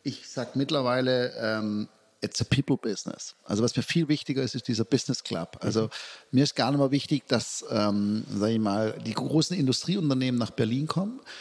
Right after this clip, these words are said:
Speaker 1: sondern mir ist wichtig, dass, äh, die großen Unternehmen ihre Manager als Teil unseres Business Clubs verstehen,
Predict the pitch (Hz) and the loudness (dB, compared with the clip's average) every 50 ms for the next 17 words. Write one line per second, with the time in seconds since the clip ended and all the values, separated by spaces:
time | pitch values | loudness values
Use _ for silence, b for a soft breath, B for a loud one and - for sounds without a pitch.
0 | B B B B - 120 120 127 131 131 120 - - 147 156 147 - - 165 147 | B B B B 0 0 2 2 2 2 0 -2 0 -2 -2 0 0 -2 -2 -2
1 | - 143 117 - - - - 175 - 127 120 113 - - 113 - - 120 165 175 | -2 -2 -2 -2 -4 -6 -6 -4 -2 0 -2 -2 -2 -4 -4 -2 0 0 2 2
2 | 151 - 165 147 135 127 120 113 117 123 131 147 151 156 147 - - 113 98 101 | 2 0 -2 0 0 0 0 0 0 0 0 0 0 0 -2 -2 0 0 2 2
3 | 107 117 139 165 160 - - - 127 117 143 185 214 185 - - - - 113 - | 2 2 2 2 0 0 -2 -2 -2 0 0 -2 -2 -6 -8 -6 -2 -2 -2 -2
4 | - - - 98 113 135 139 - 151 123 - 120 113 - - 196 - - 151 - | -2 -2 0 0 2 0 0 0 0 -2 0 -2 0 2 2 2 4 2 0 0
5 | - - 117 - - - - 113 - - - 120 120 131 156 190 185 | 0 -2 -2 -2 -4 -4 -4 -4 -2 0 0 0 0 0 0 -2 -2